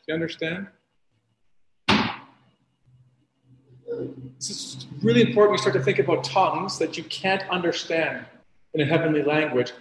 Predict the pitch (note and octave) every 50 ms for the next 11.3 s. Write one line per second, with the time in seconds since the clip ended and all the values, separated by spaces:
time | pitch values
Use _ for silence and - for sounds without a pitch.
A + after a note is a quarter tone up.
0 | - - - - G#3+ A3 A3+ A3+ - A3 G3+ G3 G3 F3 - - D#3+ E3 F3 F3+
1 | D#3+ - - - - - D3 C3+ C3 B2+ A#2 A2 G#2+ - - _ _ _ _ _
2 | _ _ _ _ _ _ _ _ _ _ _ _ _ _ _ _ _ _ _ _
3 | - D3+ D3+ D3+ D3+ D#3 D3+ C3+ C3 C3+ C3+ - E3 D#3+ D#3 C#3+ C3 A#2+ - B2
4 | B2 B2+ - - - - - _ _ _ _ C3 B2 A#2 A#2+ B2 - - - C3+
5 | A#2+ B2 B2 B2 C3 A#2+ A#2 A#2 B2+ B2+ A#2+ A#2+ - - B2 B2 B2 B2 - -
6 | - - B2 A#2+ B2+ C#3 C3 C#3 - - - - - _ _ _ _ _ _ _
7 | _ _ _ _ _ _ _ - - - _ _ _ _ _ _ _ _ _ _
8 | _ _ - E4 _ _ _ _ _ _ _ _ _ _ _ _ _ _ _ _
9 | _ _ _ _ _ _ _ _ _ _ E4 - - - - - - - D4+ D4+
10 | D4+ D4+ D4+ D4 C#4+ - _ _ _ _ _ _ _ _ - - D#3+ D3 C3+ -
11 | - - - - -